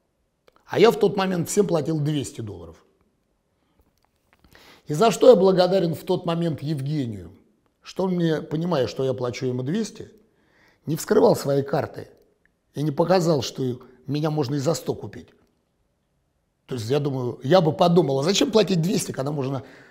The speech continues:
он хочет пятьдесят, сто это выше крыши.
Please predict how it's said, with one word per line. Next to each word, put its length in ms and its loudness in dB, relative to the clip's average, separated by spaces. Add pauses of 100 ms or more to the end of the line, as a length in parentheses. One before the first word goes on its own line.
(120)
он 140 0
хочет 340 0
пятьдесят, 460 2
сто 360 2
это 180 0
выше 300 -4
крыши. 460 -8